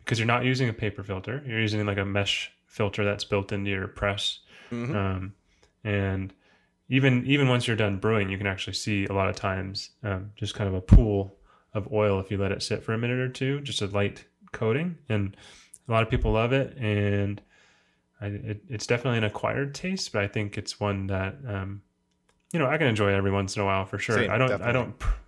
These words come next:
Speaker 1: yeah, I don't press often, but when I do, it's always an enjoyable experience, and I tend to use it with, like, a more medium dark roast,
Speaker 2: Yeah.
Speaker 1: something that won't.
Speaker 2: Yeah, and, and that's sort of, like, I didn't, uh,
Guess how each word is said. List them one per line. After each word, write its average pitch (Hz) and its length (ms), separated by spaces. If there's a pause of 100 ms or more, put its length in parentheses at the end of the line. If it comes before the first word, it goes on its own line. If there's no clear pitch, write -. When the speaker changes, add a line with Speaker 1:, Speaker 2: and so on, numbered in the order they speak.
(140)
Speaker 1:
yeah, 110 200
I 101 60
don't 110 160
press 113 280
often, 107 460
but 120 120
when 127 80
I 120 100
do, 110 320 (440)
it's - 100
always 156 180
an 117 60
enjoyable 107 420
experience, 110 520
and 120 100
I 131 80
tend 127 240
to 113 60
use 104 280
it 98 160
with, 98 160
like, 98 120
a 98 100
more 98 200
medium 98 380
dark 95 420 (360)
roast, 98 220
Speaker 2:
Yeah. 135 180
Speaker 1:
something 101 120
that 98 140
won't. 98 220
Speaker 2:
Yeah, 98 320
and, 123 200
and 131 220
that's 127 300
sort 123 240
of, 98 180
like, 92 340
I 104 80
didn't, 87 240 (420)
uh, 87 160